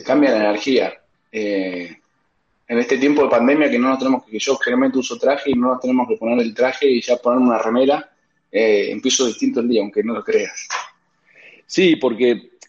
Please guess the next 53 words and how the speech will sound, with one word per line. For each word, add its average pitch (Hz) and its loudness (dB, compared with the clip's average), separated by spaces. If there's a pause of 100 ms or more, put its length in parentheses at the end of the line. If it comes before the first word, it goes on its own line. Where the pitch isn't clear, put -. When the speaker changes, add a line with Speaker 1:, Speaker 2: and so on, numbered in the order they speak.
(120)
Speaker 2:
primero 156 -2
que 113 -2 (200)
te, 101 -6
te, 101 -8
te 104 -6
lleva 143 -2
a 135 2
un 127 -4
lugar 127 2
de, 104 0
de, 92 -8 (160)
de 98 -12
niño, 117 -4 (260)
¿no? 117 -6
O 95 -12
sea, 95 -6
te 92 -6
lleva 117 0
siempre 113 -2
al, 92 -4 (400)
vos 110 -10
cuando 110 -2
te 110 0
levantabas 107 0
cuando 113 -4
eras 113 -2
chico, 131 -2 (360)
lo 92 -12
que 92 -10
hacías 120 -6 (320)
era 101 -12
ponerte 107 -8
un 101 -6
short 117 -2
y 110 -2
una 104 -2
remera, 101 -2 (120)
digamos, 92 -8
¿no? 120 -6
Y 107 -4
te 95 -10
lleva 113 2
al 104 0
juego, 135 2
te 101 -10
lleva 113 -2
a 107 2
la 104 -2
posibilidad 104 -4
de, 107 0
de 101 -6
moverte, 110 -2
¿no? 123 -12